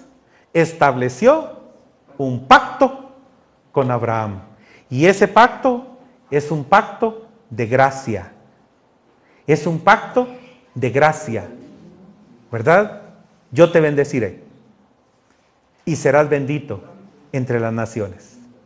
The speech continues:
Ajá. El pacto con Abraham fue un pacto de salvación por gracia.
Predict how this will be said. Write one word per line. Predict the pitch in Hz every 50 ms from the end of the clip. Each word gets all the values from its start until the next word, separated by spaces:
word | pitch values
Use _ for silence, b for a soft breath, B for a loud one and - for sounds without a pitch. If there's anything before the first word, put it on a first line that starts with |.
| _ _ _ _ _ _ _ _ _ _ _ _ _ _ _ - -
Ajá. | - 120 123 120 104 92 90 - - - - - _ - - - _ _ _ _ _ _ _ _ _
El | 131 131 127 127 127 -
pacto | 220 240 247 - - - 262 220 - -
con | 196 170 156
Abraham | 147 147 139 160 160 156 156 151 143 127 117 - - - - _ _ _ _ _ _ b b b b b b b b _ _
fue | - 208 220
un | 226 214 220 -
pacto | 220 226 226 - - - 208 208
de | 180 170
salvación | 165 - - 175 170 156 143 147 135 - 208 202 208 202 202
por | - 175 156 147 131
gracia. | 135 165 170 175 170 - - 123 110 90